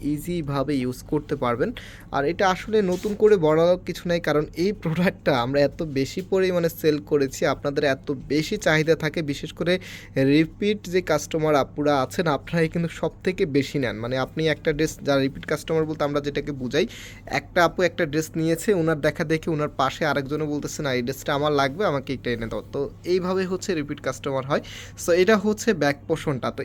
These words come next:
এই ড্রেসটার সব থেকে বেশি চাহিদা হচ্ছে এরকম রিপিট কাস্টমার। আপনারা যারা এখনও এটা, আহ, ট্রাই করেন নাই অবশ্যই ট্রাই করবেন। এত সুন্দর একটি কালার কন্ট্রাস্টেড ড্রেস, আসলে মিস করলে অনেক কিছুই মিস করে ফেলেছেন।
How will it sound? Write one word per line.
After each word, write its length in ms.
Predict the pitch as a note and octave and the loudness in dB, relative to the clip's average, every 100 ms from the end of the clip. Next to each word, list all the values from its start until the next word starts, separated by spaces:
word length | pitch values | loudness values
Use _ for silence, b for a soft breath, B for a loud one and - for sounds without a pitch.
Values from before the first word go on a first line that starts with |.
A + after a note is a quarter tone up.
| - | -2
এই 240 | F#3+ A3+ | 0 0
ড্রেসটার 460 | F#3 D3 D3 - G#3 | 0 -2 0 0 -2
সব 240 | - F#3+ - - | 0 -2 -2 -6
থেকে 340 | - G#3+ A3 | -2 4 6
বেশি 320 | G#3+ D#3 - F3 | 6 2 -4 -4
চাহিদা 340 | E3 D#3 D#3+ | -2 0 0
হচ্ছে 200 | D#3+ - | -2 -2
এরকম 300 | C3+ - C3+ | -2 -2 -4
রিপিট 280 | B2 A2+ - | -4 -4 -8
কাস্টমার। 420 | - G#2+ A#2+ A2 | -8 -6 -4 -4
আপনারা 240 | A2+ C#3 | -2 -2
যারা 260 | C3+ C#3 C#3+ | 0 2 2
এখনও 240 | C3 D3+ | 0 -4
এটা, 200 | D3+ D#3+ F3 B B B B - | 0 2 2 B B B B -2
আহ, 360 | A#2 A#2+ A#2+ | 0 2 0
ট্রাই 260 | - D#3 F3 | 2 4 4
করেন 300 | E3+ F3 E3+ | 6 6 6
নাই 180 | F3 F3+ | 4 4
অবশ্যই 380 | C#3+ D3 - E3+ - | 2 0 -4 -6 -2
ট্রাই 240 | D3+ E3 | 0 2
করবেন। 440 | E3+ E3+ D3+ D#3+ | 2 2 4 2
এত 200 | D3 C3 | 0 -4
সুন্দর 580 | E3 - - F#3 F3+ F3+ | -8 -8 -4 0 2 4
একটি 280 | D#3+ D3 E3 | 2 -2 -6
কালার 340 | - C#3 D3 | -2 0 0
কন্ট্রাস্টেড 720 | D3 D3+ C#3+ D3+ D3 - D#3+ B2 - | 0 -4 -2 0 -2 -2 -2 -2 -2
ড্রেস, 380 | C3+ A#2 - - | -2 -2 -6 -12
আসলে 320 | A#2 D#3 D#3 | -6 -2 -2
মিস 260 | C#3+ C#3+ - | -2 -6 -6
করলে 340 | - E3+ E3+ F#3 | -2 2 2 0
অনেক 300 | - D3 D#3 | 0 -2 -4
কিছুই 280 | E3+ - D3+ | -8 -6 -4
মিস 240 | C3 B2+ | -4 -6
করে 220 | - C3+ B2 | -4 -2 -2
ফেলেছেন। 420 | B2 A2+ A2+ | -2 -4 -6